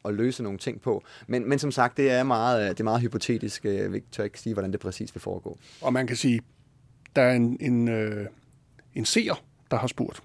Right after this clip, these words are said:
Speaker 1: Ja.
Speaker 2: John, hvordan synes du, samfundssikkerheden, og herunder også cybersikkerheden, bør organiseres i Danmark? Altså, du må gerne drømme nu.
Speaker 1: Ja, <clears throat> altså nu,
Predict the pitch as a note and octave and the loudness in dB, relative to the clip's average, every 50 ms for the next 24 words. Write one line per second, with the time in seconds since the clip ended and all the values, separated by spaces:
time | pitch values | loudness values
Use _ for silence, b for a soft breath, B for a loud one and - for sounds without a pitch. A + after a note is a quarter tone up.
0 | - - B2 B2+ A#2+ C3+ C3+ - b b b b b b b b b b b b | -6 0 2 2 2 2 -2 -4 b b b b b b b b b b b b
1 | b b b _ _ _ _ _ _ - - D3+ C#3+ - D3 F#3 F#3+ - - D#3 | b b b _ _ _ _ _ _ 0 0 2 4 4 4 4 4 2 2 2
2 | C#3+ C3 - - - A#3+ A3+ - - _ _ _ - - - D3 C#3+ C3+ - E3 | 2 2 2 6 8 8 8 6 4 _ _ _ -6 2 4 4 4 6 4 4
3 | C3+ - C#3+ B2+ - A#2+ G#2+ A#2+ B2 A2+ A2 A2 - - _ - - D#3 - C#3+ | 4 4 0 0 0 -2 -2 -2 -4 -4 -4 -6 -8 -12 _ -6 -4 2 6 6
4 | D3+ C3+ B2 B2 B2 A2 A2 - - B2+ A#2 A#2+ - C#3 - - B2+ A2 - A#2 | 8 8 6 4 2 -2 -2 0 0 2 2 2 0 -2 -2 -4 -6 -6 -6 -8
5 | A#2 A2 G2+ - B2+ A#2+ A2 A2 G#2 - A2 G#2 G2 - - A3+ B3 - - - | -8 -8 -6 -4 -2 -2 -2 -4 -6 -8 -8 -8 -4 0 2 2 4 2 0 -2
6 | - A2 - - - - - - - - - - _ _ _ _ _ - - B2+ | -6 -8 -8 -10 -10 -10 -10 -12 -12 -14 -18 -20 _ _ _ _ _ -6 -4 -4
7 | A2 - - - - - - - C#3+ C3+ C#3+ - C3+ C#3+ D3+ C#3+ - A#2+ G2+ G2+ | -4 -4 -8 -14 -14 -10 -2 0 2 4 6 6 8 8 8 6 6 2 4 4
8 | A2+ B2 A2+ G2+ F2+ - - _ _ _ - - B2+ A#2 A#2+ A#2+ - - - - | 4 4 4 2 -2 -10 -18 _ _ _ -12 -4 -2 -2 -2 -2 -6 -10 -8 -8
9 | F3 - - - - A2+ B2+ D3 | -6 -6 -6 -8 -4 -2 -2 -2